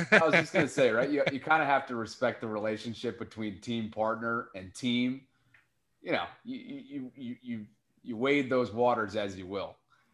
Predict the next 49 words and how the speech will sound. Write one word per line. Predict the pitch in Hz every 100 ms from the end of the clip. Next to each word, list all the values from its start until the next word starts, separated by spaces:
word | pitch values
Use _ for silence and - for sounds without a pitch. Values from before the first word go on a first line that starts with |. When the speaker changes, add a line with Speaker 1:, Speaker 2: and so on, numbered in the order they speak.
| -
Speaker 2:
And, | 98 98 107
and | 107
I'm | 117 113
learning | 113 110 107 101
as | 95
I | 92
go. | 87 90 76 _ _ -
But | 110 - - _ _
for | 104
somebody | 98 120 107 104
who | 104
<laughs> | -
hasn't | 117 117 -
been | 127
in | 107
the |
market | 104 104 101 101 92
as | 90
long | 98 98 92
as, | 92 -
as | 95 -
some | 107
of | 95
these | 92 98
other | 95 85
guys. | 82 78 - _
But | 113 98 - _ _ _ _ _ _ 127
Azeez | 120 104 147 196 160
Ojulari | 151 147 123 127 117 127 127 101 90 90
is | -
somebody | 113 101 101 95 92
who | 95 104 98 92 98 - -
i-, |
is, | 101 101 101 92 - 101
is | 95 92
screaming | - - 113 123 127 113 107 107 - - -
off | 107 107 -
the |
boards | 87 92 98 95 90
here. | 104 98 95
People | 120 110
seem | 98 110 98
to |
be | 95
talking | 95 101 95 92
about | 92 92
him | 92
a | 87
lot. | 87 90